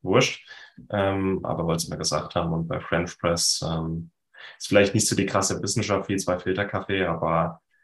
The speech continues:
es ist sehr puristisch und das mag ich dabei. Es ist sehr puristisch, sehr stark, sehr intensiver Geschmack.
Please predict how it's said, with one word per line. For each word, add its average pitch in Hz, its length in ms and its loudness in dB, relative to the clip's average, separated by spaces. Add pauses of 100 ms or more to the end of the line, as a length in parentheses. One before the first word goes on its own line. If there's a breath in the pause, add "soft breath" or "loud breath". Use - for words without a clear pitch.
(120)
es - 180 -4
ist 95 100 2
sehr 95 140 4
puristisch - 840 -2
und 82 100 -6
das - 160 -2
mag 85 220 2
ich 92 100 -6
dabei. 85 320 -4
Es - 180 -10
ist - 60 -4
sehr 98 140 0
puristisch, 104 580 0
sehr 92 140 0
stark, 98 520 2
sehr 95 240 -2
intensiver 95 500 -4
Geschmack. 92 540 -2